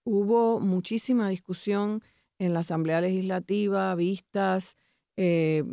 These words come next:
talleres que se ofrecieron a legisladores, legisladoras y sus asistentes y ayudantes. Y finalmente, el quince de agosto de mil novecientos ochenta y nueve se aprobó esa ley. Es una ley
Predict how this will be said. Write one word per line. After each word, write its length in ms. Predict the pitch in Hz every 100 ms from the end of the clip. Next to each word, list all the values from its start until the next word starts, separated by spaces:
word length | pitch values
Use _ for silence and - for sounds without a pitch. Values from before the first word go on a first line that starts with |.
| 160
talleres 520 | - 180 170 175 185 185
que 120 | 190
se 120 | -
ofrecieron 720 | 170 170 165 170 180 180 180 -
a 320 | 170 160 156
legisladores, 720 | 156 170 165 156 170 175 185
legisladoras 640 | 170 165 160 156 160 170
y 40 | 185
sus 240 | - 180 160
asistentes 640 | - 170 - 226 254 214
y 80 | 208
ayudantes. 800 | 185 190 247 262 240 196 196 - _ _ _ _ _
Y 200 | 233 247
finalmente, 920 | 233 202 190 208 240 247 226 208 196
el 140 | 170
quince 480 | - 214 240 247 254
de 100 | 240
agosto 640 | 208 202 233 - - 160 185
de 160 | 196 180
mil 180 | 170 175
novecientos 500 | 196 202 208 208 214
ochenta 380 | 208 214 214
y 60 | 208
nueve 240 | 233 247
se 120 | 220 180
aprobó 380 | 156 175 156
esa 240 | 156 - 165
ley. 220 | 147 -
Es 100 | 190
una 240 | 220 233
ley 320 | 214 214 233